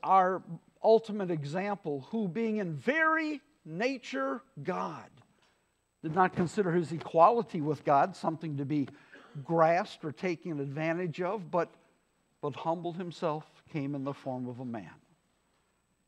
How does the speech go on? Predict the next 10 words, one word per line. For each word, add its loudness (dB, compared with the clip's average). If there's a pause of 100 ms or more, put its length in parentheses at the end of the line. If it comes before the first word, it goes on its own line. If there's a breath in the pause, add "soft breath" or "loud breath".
(140)
And -12
then 4
this 0 (200)
blessed -2
passage -4
gives -6
us -6
the -10
ultimate -6
result. -6